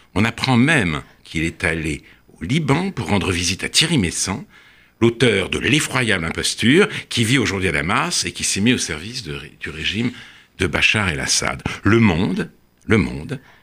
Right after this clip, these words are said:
qui tend décidément à devenir le torchon de référence de la France post-culturelle,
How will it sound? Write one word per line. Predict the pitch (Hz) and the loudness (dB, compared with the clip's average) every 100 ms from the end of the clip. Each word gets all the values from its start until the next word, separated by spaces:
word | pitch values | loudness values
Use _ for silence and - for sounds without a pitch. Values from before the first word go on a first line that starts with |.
| _ | _
qui | - - | -12 -2
tend | 104 76 | 0 2
décidément | 101 - 98 92 90 76 _ _ | 2 0 2 4 2 -2 _ _
à | - | -6
devenir | 82 85 82 80 69 - _ _ | -2 0 0 -2 -6 -10 _ _
le | 71 | -10
torchon | - 80 - - 71 - _ _ _ | -8 -6 -4 -4 -4 -8 _ _ _
de | 76 | -10
référence | 76 76 80 73 65 67 - - _ - | -8 -6 -6 -8 -8 -8 -10 -12 _ -8
de | |
la | 69 | -8
France | - - 82 65 - _ _ - | -8 -4 -4 -4 -12 _ _ -4
post-culturelle, | 117 - 80 62 - 67 62 73 117 | -4 -2 -10 -10 -12 -10 -14 -10 -10